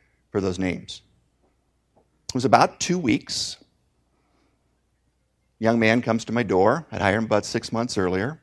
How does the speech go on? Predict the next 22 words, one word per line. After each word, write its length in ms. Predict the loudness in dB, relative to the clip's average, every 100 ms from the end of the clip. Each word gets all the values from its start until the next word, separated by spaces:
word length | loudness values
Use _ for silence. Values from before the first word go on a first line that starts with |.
| -14
He 80 | -4
knocked 280 | -2 -2 -8
on 100 | -6
the 60 |
door. 280 | -4 -4 -6 _ _ _ _ _ _ _ _ _ _ _ _ _ _ -6
"Can 120 | 2
I 60 | 2
talk 320 | 4 2 2
to 80 | -6
you?" 200 | -6 -6 -14
He 560 | -18 -18 -20 -20 -14 -10
was 80 |
a 40 | -8
sales 440 | -4 -2 0 -2
guy. 300 | -4 -4 -8 _ _ _ _ _ _ _ _ -2
How 120 | 2
many 160 | 2
of 80 | 2
you 240 | 4 2 0
sales 320 | 0 0 2
management 420 | 0 0 -2 -8
experience? 680 | -8 -6 -4 -4 -8 -16